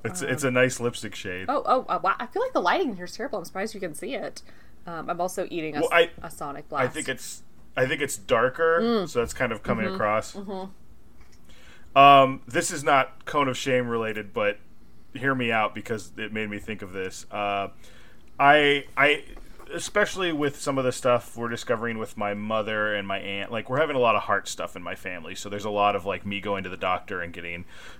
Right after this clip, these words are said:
Speaker 1: cholesterol tests and things like that to kind of get ahead of it. Um, I also have diabetes, so there's those kind of blood tests too. So I made a weird mistake of going, "Well, I'll do all my blood tests in one go," not thinking, like, I have to give a lot of blood
Speaker 2: Yeah, that's
Speaker 1: <laughs>
Speaker 2: a lot of
Speaker 1: kind of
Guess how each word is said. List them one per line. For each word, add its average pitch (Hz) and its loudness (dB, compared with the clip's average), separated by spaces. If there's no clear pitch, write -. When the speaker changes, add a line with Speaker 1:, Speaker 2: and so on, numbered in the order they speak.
Speaker 1:
cholesterol 120 6
tests 101 0
and 101 -8
things 98 -2
like 95 -2
that 95 0
to - -14
kind 98 -2
of 85 -8
get 92 -4
ahead 85 -8
of 80 -12
it. 76 -6
Um, 95 2
I 120 10
also 117 6
have 101 0
diabetes, 214 0
so 156 0
there's 123 2
those 127 6
kind 123 4
of 95 0
blood 107 2
tests - -2
too. 95 -6
So - 0
I 160 10
made 180 6
a 135 6
weird 127 4
mistake 120 4
of 104 -4
going, 101 2
"Well, - 6
I'll 214 12
do 240 8
all 170 12
my 156 12
blood 117 6
tests - 2
in 107 2
one 98 4
go," 117 10
not 160 8
thinking, 156 4
like, 113 6
I 160 12
have 170 12
to 135 2
give 131 8
a - 12
lot 110 12
of 107 -4
blood 160 6
Speaker 2:
Yeah, 247 0
that's 240 12
Speaker 1:
<laughs> 247 12
Speaker 2:
a - 4
lot 214 12
of 196 10
Speaker 1:
kind - -2
of 170 4